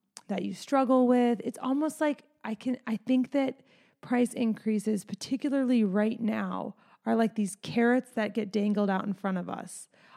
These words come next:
I'd say another carrot that gets dangled is the assistant, right? Like, if I could just get the assistant, I would say the two most common things I've found people, um, struggle with, and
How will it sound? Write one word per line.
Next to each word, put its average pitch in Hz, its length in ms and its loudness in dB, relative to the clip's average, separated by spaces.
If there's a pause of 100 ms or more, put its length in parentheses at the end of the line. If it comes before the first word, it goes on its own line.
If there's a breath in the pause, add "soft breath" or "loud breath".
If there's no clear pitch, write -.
I'd 208 240 -2
say 226 140 4
another 208 460 2
carrot 208 420 0
that - 80 -2
gets - 200 -4
dangled 190 440 -2
is 180 140 -4
the 185 140 -2
assistant, 185 640 -4
right? 180 240 -4
Like, 214 160 -4
if 196 60 -4
I 214 80 -2
could 208 180 -4
just 262 300 0
get 247 160 0
the 233 100 4
assistant, 220 720 -2 (420 loud breath)
I 220 80 2
would 233 140 4
say 233 80 4
the 214 120 2
two 240 440 0
most 220 260 0
common 202 380 0
things 185 320 -2 (240)
I've 196 280 0
found 185 420 -4
people, 190 540 -2 (600 soft breath)
um, 175 460 -4 (100)
struggle 226 440 0
with, 175 280 -4 (420)
and 196 240 0